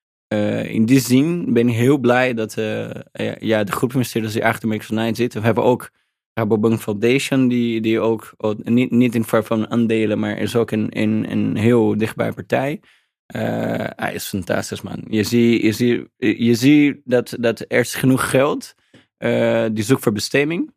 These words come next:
Eh, dus als je de, de juiste propositie daar kunt neer-, neerleggen en, en, en werken voor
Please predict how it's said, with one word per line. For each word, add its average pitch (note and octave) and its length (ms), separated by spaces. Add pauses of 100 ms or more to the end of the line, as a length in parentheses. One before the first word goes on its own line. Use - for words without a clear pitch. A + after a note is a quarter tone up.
(300)
Eh, A#2 1000
dus A2+ 200
als A#2 160
je A#2 240
de, G#2 280
de A2 120
juiste A2+ 300
propositie G#2+ 580
daar G#2 120
kunt G#2 220
neer-, A2 280
neerleggen G2+ 760
en, G#2 360
en, G2+ 420
en G#2 180
werken A2+ 320
voor G2+ 400